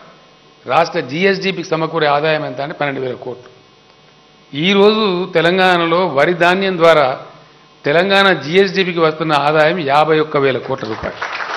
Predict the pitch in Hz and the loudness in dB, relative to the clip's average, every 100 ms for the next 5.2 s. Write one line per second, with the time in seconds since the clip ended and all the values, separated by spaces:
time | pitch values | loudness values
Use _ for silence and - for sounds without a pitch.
0 | - - - - - - - - - - | -8 -8 -8 -6 -6 -6 -6 -8 -6 -8
1 | - - - - - - - - - - | -8 -8 -8 -6 -6 -8 -8 -10 -10 -8
2 | - - - - - - - - - - | -8 -8 -8 -10 -10 -10 -12 -12 -12 -14
3 | - - - - - - - - - 143 | -16 -16 -20 -20 -20 -20 -20 -20 -6 -2
4 | 170 175 165 165 143 160 175 175 175 156 | 4 2 4 2 4 2 2 0 2 2
5 | 165 | 4